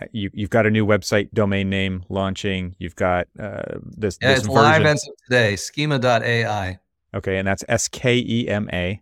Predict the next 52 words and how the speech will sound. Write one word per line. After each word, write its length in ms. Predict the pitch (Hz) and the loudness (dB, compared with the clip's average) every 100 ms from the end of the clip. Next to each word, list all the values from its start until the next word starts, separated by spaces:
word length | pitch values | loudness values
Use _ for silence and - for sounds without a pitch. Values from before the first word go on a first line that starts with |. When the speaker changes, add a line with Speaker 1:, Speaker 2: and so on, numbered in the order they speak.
| _ | _
Speaker 1:
dot 180 | - 87 | -2 0
A 20 | |
I. 20 | 117 | 0
Speaker 2:
S 80 | |
K 320 | 92 98 87 82 | -2 -2 -2 -4
E 120 | 117 | -6
M 140 | 117 110 | -6 -4
A 300 | 104 104 113 | -6 -6 -10
dot 240 | 113 101 104 | -10 -10 -10
A 160 | 104 | -10
I, 200 | 101 101 | -10 -12
yep. 240 | 104 120 - _ _ _ _ | -10 -10 -12 _ _ _ _
Speaker 1:
All 100 | 98 | -2
right, 220 | 95 98 - | -2 -2 -2
and 160 | 104 | -4
so 160 | 98 107 | 0 0
people 260 | - 110 113 | 0 -4 -2
can 300 | 113 104 98 | -2 -2 -2
find 240 | 104 101 | -2 -2
out 80 | 98 | -2
more 120 | 98 | -2
information 500 | 95 98 95 101 98 | -4 -4 -4 -4 -4
there. 460 | 104 107 104 104 - _ _ _ - | 0 2 2 0 -4 _ _ _ -6
Uh, 240 | 95 95 - | -4 -4 -4
where 180 | 101 101 | 0 2
else 260 | 95 - | 2 -2
should 240 | - - 92 | -10 -6 -2
they 100 | 92 | 0
be 320 | 90 87 85 | 0 -2 -4
watching 500 | 95 90 90 - 95 | -4 -4 -4 -4 -6
for 240 | 87 87 78 | -4 -6 -4
all 140 | 82 | -6
things 300 | - 90 85 | -6 -8 -8
Schema 480 | - 98 87 85 85 | -10 -8 -8 -8 -10
as 160 | 98 90 | -12 -10
we 80 | 92 | -6
move 180 | 87 85 | -6 -6
forward? 340 | 90 87 90 - _ _ _ _ - | -6 -6 -8 -12 _ _ _ _ -6
Anywhere 260 | 98 98 | -4 0
Speaker 2:
Yeah, 60 | 101 | 2
I 20 | |
Speaker 1:
else? 60 | 127 | 2
Speaker 2:
would 100 | 156 | 2
say 120 | 160 | 0
mainly, 320 | 147 160 190 | 2 4 4
mainly 340 | 190 151 160 147 | 4 2 4 2
the 100 | 131 | 2
website. 540 | 127 131 - 165 160 | 2 0 2 2 2
I 120 | 131 120 | 0 -2
will 120 | 120 | -4
be, 380 | 117 113 113 113 | -2 -2 0 -2
um, 520 | 110 110 110 113 | -2 -6 -8 -12